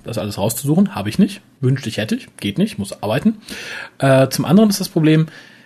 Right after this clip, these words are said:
es ist ja nicht alles geskriptet, was wir sagen. Also in der Regel haben wir ein Hauptthema, wie heute die Proms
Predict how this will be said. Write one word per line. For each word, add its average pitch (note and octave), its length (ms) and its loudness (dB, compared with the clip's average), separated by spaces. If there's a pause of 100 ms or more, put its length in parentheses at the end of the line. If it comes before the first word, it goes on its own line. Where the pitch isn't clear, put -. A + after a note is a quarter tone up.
es D#3 140 2
ist F#3 100 -2
ja F3 120 6
nicht D#3 180 4
alles E3 260 2
geskriptet, D3+ 400 0
was G#2+ 160 -4
wir A2 80 -2
sagen. G2 300 -2
Also A2 200 -4
in A2 100 -2
der A2+ 120 0
Regel F3 380 6
haben D3+ 120 0
wir C3 120 4
ein G#2+ 100 -2
Hauptthema, G3+ 420 4
wie D3+ 100 2
heute A#2 180 0
die G2+ 80 -4
Proms - 420 2